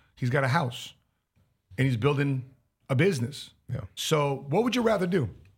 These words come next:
Speaker 1: Th-, think about not what you're making, but how you're making it and what's being taken out of your paycheck.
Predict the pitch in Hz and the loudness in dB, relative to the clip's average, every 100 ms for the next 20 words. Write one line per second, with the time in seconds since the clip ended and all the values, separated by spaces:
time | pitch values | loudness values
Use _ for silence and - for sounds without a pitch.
0 | - - 165 208 233 208 175 - - _ | -20 -6 -2 0 2 2 0 -4 -20 _
1 | _ _ - 165 180 165 - 185 147 131 | _ _ -4 -2 0 0 -2 -2 -2 0
2 | 131 123 131 - - 151 160 147 139 139 | 2 2 0 -4 -4 -2 0 -2 -2 -4
3 | 143 135 131 113 123 120 127 120 113 110 | -2 -2 -2 0 -2 0 -2 -2 -2 -2
4 | 147 143 - | -2 -2 -4